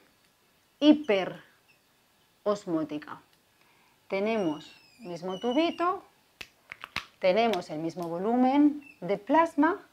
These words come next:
Cuando lo centrifugamos, nos quedamos con las células y en este caso las células están más diluidas, tengo dos en lugar de cuatro, pero además al ser hiperosmóticas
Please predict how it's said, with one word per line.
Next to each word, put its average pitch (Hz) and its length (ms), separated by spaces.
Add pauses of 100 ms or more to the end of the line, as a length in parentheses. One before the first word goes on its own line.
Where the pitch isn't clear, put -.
(640)
Cuando 208 420
lo 233 120
centrifugamos, 247 1120
nos 196 180
quedamos 185 420
con 208 160
las 247 220
células 302 440
y 233 80
en 208 60
este 254 240
caso 330 260
las 240 200
células 190 420 (460)
están 170 280
más 180 160
diluidas, 233 520
tengo 185 260
dos 233 400
en 165 140
lugar 156 260
de 170 140
cuatro, 302 520 (540)
pero 214 140
además 240 320
al 208 140
ser 269 320
hiperosmóticas 277 960